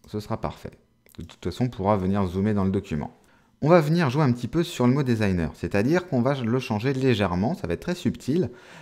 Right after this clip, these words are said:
Par exemple, vous voyez ici comment, euh, se termine le D. Ben, je trouve ça que c'est pas forcément très esthétique, c'est pas trop sexy. Donc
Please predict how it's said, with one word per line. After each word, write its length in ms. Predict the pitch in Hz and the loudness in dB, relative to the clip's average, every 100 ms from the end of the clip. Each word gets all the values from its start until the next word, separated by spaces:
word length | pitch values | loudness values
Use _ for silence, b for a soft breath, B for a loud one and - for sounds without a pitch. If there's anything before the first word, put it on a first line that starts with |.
| B | B
Par 100 | 90 | 0
exemple, 200 | 131 175 | 0 0
vous 100 | 110 | 0
voyez 260 | 107 139 | 0 0
ici 300 | 131 107 165 | -2 -2 -8
comment, 520 | - 120 113 120 120 90 | -4 0 4 4 4 2
euh, 40 | |
se 140 | - | -4
termine 520 | 90 90 87 123 127 95 | -4 -4 0 0 2 2
le 220 | 85 82 | 0 0
D. 320 | 80 143 190 B B B B | 0 0 0 B B B B
Ben, 280 | 92 82 65 | 0 2 0
je 160 | 87 | -2
trouve 280 | 90 - 139 | -4 -4 -8
ça 160 | - 170 | -6 -10
que 60 | - | -10
c'est 520 | - - 78 - - | -20 -14 -12 -12 -6
pas 100 | 165 | -8
forcément 420 | - - 98 120 | -8 -6 -2 -2
très 400 | 123 120 101 101 | -2 -2 -2 -2
esthétique, 460 | 98 - 78 113 120 | -8 -6 -4 -4 -4
c'est 100 | - | -6
pas 100 | 92 | -6
trop 160 | - | -6
sexy. 480 | 147 85 - 123 160 B B B B | -6 -6 -6 -4 -4 B B B B
Donc 320 | 117 165 156 | -2 -2 -4